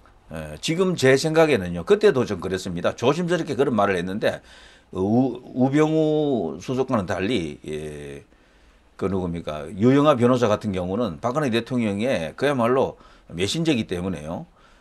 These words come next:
어, 입이잖아요. 입이면서 그, 뭐, 가장 이렇게 내밀한 내용까지 알 수 있는 그런 인물이긴 한데,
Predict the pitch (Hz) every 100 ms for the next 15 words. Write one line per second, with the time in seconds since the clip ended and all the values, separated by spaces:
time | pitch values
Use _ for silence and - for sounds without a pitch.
0 | _ 107 - 180 175 113 71 85 110 -
1 | 131 135 123 101 92 110 76 69 71 82
2 | 76 71 67 65 - - - _ _ -
3 | 90 - _ _ - _ _ _ _ _
4 | - - 190 233 160 98 78 80 80 -
5 | 76 95 - - 101 127 139 135 120 87
6 | 104 120 107 87 104 110 113 87 90 80
7 | 131 104 127 123 104 98 87 90 123 87